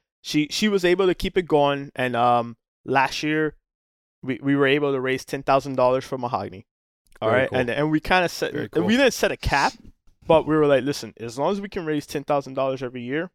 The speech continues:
Speaker 2: Mm-hmm.
Speaker 1: we're happy." So this year, we were able to raise ten thousand dollars, but not only that, we were able to get fifty-six boats, which is,
Speaker 2: Oh, thank
Speaker 1: is
Speaker 2: you, sir.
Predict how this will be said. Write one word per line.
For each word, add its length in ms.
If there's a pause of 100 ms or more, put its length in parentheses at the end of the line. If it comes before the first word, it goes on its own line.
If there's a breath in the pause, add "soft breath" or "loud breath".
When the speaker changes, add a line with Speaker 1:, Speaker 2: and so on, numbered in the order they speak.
(140)
Speaker 2:
Mm-hmm. 720
Speaker 1:
we're 120
happy." 320 (380)
So 320
this 260
year, 300
we 120
were 80
able 160
to 80
raise 240
ten 140
thousand 320
dollars, 340
but 180
not 160
only 200
that, 200
we 100
were 80
able 160
to 60
get 160
fifty-six 560
boats, 380
which 160
is, 100
Speaker 2:
Oh, 140
thank 180
Speaker 1:
is 120
Speaker 2:
you, 60
sir. 160